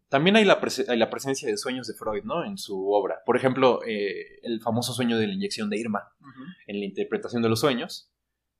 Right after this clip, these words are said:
Speaker 1: Eh, se puede ver el pa-, el paralelo, ¿no? Porque Freud habla de ese sueño, pero en realidad como un ejemplo para su teoría. Eh, en Jung, en cambio, es, es una cosa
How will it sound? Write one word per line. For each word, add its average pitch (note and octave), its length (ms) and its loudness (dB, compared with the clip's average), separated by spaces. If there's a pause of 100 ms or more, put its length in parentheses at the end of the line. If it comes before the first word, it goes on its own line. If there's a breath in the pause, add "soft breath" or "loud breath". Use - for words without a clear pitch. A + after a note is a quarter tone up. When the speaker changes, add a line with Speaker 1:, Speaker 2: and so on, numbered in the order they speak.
(120)
Speaker 1:
Eh, - 400 -14 (500)
se - 200 -8
puede D#3+ 260 8
ver D#3 140 10
el D3 120 4
pa-, - 120 -4
el A2 100 -2
paralelo, A#2+ 460 6
¿no? C#3+ 140 2
Porque - 200 -2
Freud E3+ 400 4 (680)
habla F#3+ 360 6
de B2 100 4
ese D3 180 0
sueño, C#3+ 360 0
pero D3+ 120 4
en A#2+ 60 0
realidad B2 320 4
como C3 160 4
un C#3+ 80 6
ejemplo D3 540 2
para G#2+ 180 6
su - 160 -8
teoría. D3+ 460 2 (840 soft breath)
Eh, F#2 480 -6
en A2 180 -4
Jung, G#2+ 280 -2
en A#2+ 140 -2
cambio, C3+ 300 2
es, C3+ 300 2
es - 140 -10
una - 100 -10
cosa - 180 -14